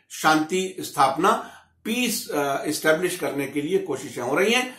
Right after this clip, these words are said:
और उसमें सऊदी अरब कोई महत्वपूर्ण role अदा कर रहा है, जबकि उसकी deal की डिटेल जो मैंने अभी आपको बताई है वो आपके सामने है। उस षड्यंत्र को अच्छी तरह से समझने की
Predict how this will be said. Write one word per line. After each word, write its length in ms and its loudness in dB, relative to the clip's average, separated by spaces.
और 120 4
उसमें 240 -2
सऊदी 340 0
अरब 240 2
कोई 100 2
महत्वपूर्ण 640 0
role 320 4
अदा 220 6
कर 160 0
रहा 200 4
है, 140 4
जबकि 280 2
उसकी 380 0
deal 400 2
की 120 -6
डिटेल 420 2
जो 100 2
मैंने 200 0
अभी 160 -4
आपको 300 -2
बताई 260 0
है 280 0
वो 480 6
आपके 560 2
सामने 420 -4
है। 300 -4
उस 200 2
षड्यंत्र 400 2
को 180 -2
अच्छी 360 -6
तरह 180 -6
से 140 -4
समझने 460 -8
की 320 -8